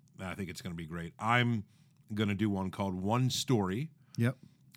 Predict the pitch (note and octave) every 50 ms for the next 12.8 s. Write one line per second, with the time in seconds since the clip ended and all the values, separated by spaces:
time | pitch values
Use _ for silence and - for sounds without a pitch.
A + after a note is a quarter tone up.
0 | - F#2+ G2 G#2+ - - - C3 A#2 A2 A#2 A2+ A2 G#2 G2 F#2+ G2 G#2 A2+ A#2+
1 | B2+ B2+ B2 A#2 - - - B2+ A#2 A#2 A#2 A2 G#2+ G#2 G#2 G2+ G2+ F#2+ F#2 F2
2 | F2+ E2 C#2+ C2+ C#2+ D2+ D2 D#2 D#3 D#3+ F3 F3 - A2+ G#2+ G2+ G#2 G#2 - F#2
3 | F2 E2 F#2 F#2+ F2+ - - - - G2 F#2 F2+ - - - E2 E2 F2+ D#2+ -
4 | _ _ - - G#2 F#2 E2 - F#2 F2 F#2 F#2+ F#2 F2 F#2 F2 F2+ F2 F2+ F#2+
5 | G#2+ B2 A2+ C3 F3+ D#3 C3 A#2 - A2 G2 F2 F#2+ F2 D#2 D2+ D2 C#2+ C#2 -
6 | - - - A2 A2 A2 G#2 F2+ - - - - G2 F2+ G2 A#2+ B2 B2 B2+ B2+
7 | - C#3+ C3 B2+ - - A#2+ B2 A#2+ A#2 A#2+ A2+ A2 G#2+ G#2 F#2 E2 D2+ - -
8 | - - G2+ - - D3 A3+ G#2+ F#2 F#2 - E2+ E2 D#2 F2 F#2+ A#2 C3+ C3 -
9 | G#2 D2+ - - E2 E2 E2 - - E2+ - - F2 E2+ D#2+ D#2+ D#2 - F2 D#2+
10 | D2+ D#2 D#2+ D#2 - - - - - - G2 F#2+ - - - - F3 E3+ E3+ -
11 | F3 D3 - - D3 B2+ - - A2 A2 G#2 G#2 - - - - D3 C#3+ C#3+ C3+
12 | B2 A2 G#2 G#2 G2+ F#2+ - A2 G#2 G#2 G2+ G2+ G2+ F#2 -